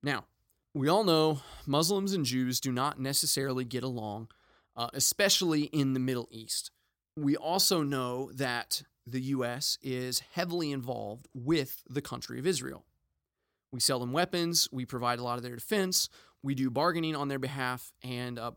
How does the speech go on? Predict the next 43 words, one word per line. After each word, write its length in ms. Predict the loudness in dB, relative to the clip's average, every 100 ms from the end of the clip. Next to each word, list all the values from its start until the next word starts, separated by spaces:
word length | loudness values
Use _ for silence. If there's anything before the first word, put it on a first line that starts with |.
| -14
plenty 320 | -4 0 2 2
more. 300 | -2 -8 _ _ _ _ _ _ _ _ _ _ _ _
And 220 | 0 4 4
they 300 | 6 6 4
are 300 | 2 -2 0
often 360 | -2 0 -2
trading 320 | 0 0 0
blows 320 | 2 2 2 0
with 120 | -4
other 200 | -2 -2
countries 420 | 0 -4 -2 -2 -2
in 60 |
the 80 | -4
region, 460 | -6 -6 -6 -6 -8 -6
and 160 | -4
there 100 | -2
is 100 | -2
constant 500 | -2 0 0 0 -2
fighting 380 | 2 2 2 -2
between 300 | -4 -4 -2
the 100 | -2
Israelis 600 | -2 0 0 0 0 -2
and 100 | -2
the 60 | -2
Palestinians 640 | -2 0 0 0 0 0
in 80 | -2
their 140 | -4 -4
own 220 | -2 -2
country. 440 | -4 -6 -8 -14 -6
So 300 | 0 2 2 -2 -20 -20 _ _ _ -2
people 260 | 2 2
from 380 | 4 0 0 -4 -2
all 240 | 4 4
of 100 | 4
these 200 | 2 0
sides 460 | 2 2 0 -2 -2
have 180 | -2 -2
been 160 | -4
attacking 560 | -4 -4 0 0 0 -2
each 240 | -2 -2
other 200 | -2 -2
for 600 | -6 -4 -2 0 0 -4 -10 -10
decades. 640 | -8 -8 -10 -14 -8 -6